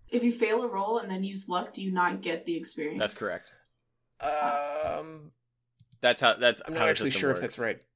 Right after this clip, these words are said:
Speaker 2: I che-, I think I checked that once.
Speaker 3: Did you? Okay.
Speaker 2: Yeah.
Speaker 3: I, I, I can't remember. Uh, i-, if you checked it, I'll,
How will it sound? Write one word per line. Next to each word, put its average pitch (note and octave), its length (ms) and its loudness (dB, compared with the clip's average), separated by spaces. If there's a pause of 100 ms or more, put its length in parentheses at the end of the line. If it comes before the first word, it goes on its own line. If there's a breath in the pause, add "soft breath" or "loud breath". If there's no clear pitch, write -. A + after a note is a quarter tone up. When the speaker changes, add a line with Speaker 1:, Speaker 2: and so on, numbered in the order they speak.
(140)
Speaker 2:
I A2 140 0
che-, - 240 -6
I A2+ 80 -6
think B2 160 -6
I A2 60 -4
checked - 260 -8
that F2+ 180 -4
once. - 340 -10 (840)
Speaker 3:
Did C3 180 -2
you? C#3 280 0
Okay. B2+ 240 -4 (140)
Speaker 2:
Yeah. F2 260 -4 (440)
Speaker 3:
I, A#2 60 -2
I, A#2 280 -2 (100)
I A#2 80 2
can't G#2+ 240 -4
remember. F#2 420 -8 (200)
Uh, A2 60 0 (120)
i-, - 20 2
if A2+ 500 0
you A2 120 0
checked - 320 -2
it, F#2 200 0
I'll, F#2+ 220 -4